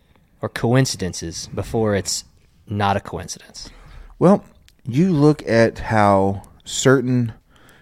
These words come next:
Speaker 2: um, diseases affect different populations differently.
Speaker 1: Okay.
Speaker 2: You know.
Speaker 1: Okay.
Speaker 2: Um, you, you have certain things that are more predominant in certain areas of the country, certain things that are more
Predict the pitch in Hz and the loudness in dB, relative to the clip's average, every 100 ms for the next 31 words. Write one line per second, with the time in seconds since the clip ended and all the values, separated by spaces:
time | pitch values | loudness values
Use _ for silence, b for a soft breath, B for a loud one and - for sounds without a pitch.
0 | _ - 107 101 95 101 98 110 104 127 | _ 0 2 2 2 -2 0 0 2 0
1 | 156 - - - - 120 104 - 107 107 | -2 -8 -12 -10 -2 0 0 0 -4 -2
2 | - - 107 - 95 92 95 107 120 120 | -2 0 0 0 -2 0 -2 -4 -4 -6
3 | - - _ _ _ _ _ _ - - | -16 -20 _ _ _ _ _ _ -20 -20
4 | - _ _ - - 98 80 95 147 b | -20 _ _ -4 -2 0 0 -2 -2 b
5 | b b b - - - - 165 190 - | b b b -20 -20 -16 -2 -2 -2 -8
6 | - - _ - 117 104 101 120 b b | -20 -20 _ -4 0 2 2 -4 b b
7 | b - 143 - 139 120 107 101 113 113 | b -10 -2 2 6 6 6 2 0 2
8 | 117 120 107 - 127 113 120 117 113 104 | 4 4 2 2 2 2 0 2 2 2
9 | 104 101 104 104 110 95 101 104 87 90 | 2 4 4 2 0 0 0 0 0 -2
10 | - 101 78 87 98 98 95 92 104 104 | 0 0 0 -2 -2 0 -2 0 0 0
11 | 117 - 98 85 98 98 92 90 95 98 | -4 -2 -2 -2 -2 -4 -2 -2 0 0